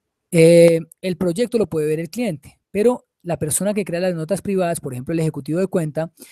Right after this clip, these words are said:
crea las notas privadas, la nota privada para que solamente la vean las personas de la empresa que participaron en el proyecto, pero no el cliente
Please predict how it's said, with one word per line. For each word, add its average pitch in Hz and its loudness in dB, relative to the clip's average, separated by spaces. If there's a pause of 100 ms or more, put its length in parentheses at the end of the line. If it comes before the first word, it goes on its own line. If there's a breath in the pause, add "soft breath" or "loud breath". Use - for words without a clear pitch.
(200 loud breath)
crea 214 2
las 196 2
notas 196 -2
privadas, 196 0
la 156 -6
nota 185 -4
privada 202 -2 (300 soft breath)
para 170 -2
que - -6
solamente 220 2
la 180 -2
vean 180 -2
las 175 -4
personas 185 -2
de 196 -4
la 175 -4
empresa 147 -4
que 147 -8
participaron 147 -4
en 214 -2
el 208 -2
proyecto, 196 0
pero 196 4
no 156 -2
el 147 -6
cliente 233 -6